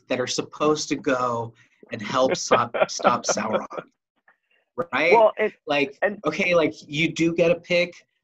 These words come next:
Speaker 1: Like, yours could be, like, the blue and the, the blue Astari that, like, disappeared. No one ever hears
Speaker 2: Right.
Speaker 1: of them,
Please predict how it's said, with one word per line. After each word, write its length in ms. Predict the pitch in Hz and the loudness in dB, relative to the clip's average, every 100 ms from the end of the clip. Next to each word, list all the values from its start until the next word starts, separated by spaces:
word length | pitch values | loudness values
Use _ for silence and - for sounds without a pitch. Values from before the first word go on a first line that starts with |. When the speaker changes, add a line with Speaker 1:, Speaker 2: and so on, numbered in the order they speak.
| - | -6
Speaker 1:
Like, 220 | 151 147 143 - - _ - | -4 -4 -8 -18 -20 _ -4
yours 280 | 165 175 | -2 -2
could 180 | - 160 | -4 -6
be, 160 | 170 170 | -4 0
like, 260 | 160 160 | 0 -2
the 80 | - | -6
blue 460 | - 143 160 160 160 | -6 0 2 2 0
and 120 | 151 | -2
the, 140 | 143 - _ _ | -6 -10 _ _
the 60 | 139 - | -14 -10
blue 200 | 139 151 | -4 -4
Astari 460 | 151 143 143 147 143 | -2 -2 0 0 -2
that, 160 | 139 | -4
like, 200 | 143 135 | -4 -4
disappeared. 680 | 139 - 139 - 139 147 143 | -8 -12 -12 -10 -6 -4 -6
No 100 | 131 | -6
one 140 | 135 131 | -8 -8
ever 180 | 131 135 | -8 -2
hears 100 | 151 | 2
Speaker 2:
Right. 280 | 131 117 | 2 2
Speaker 1:
of 40 | 135 | -2
them, 240 | 139 139 | -8 -8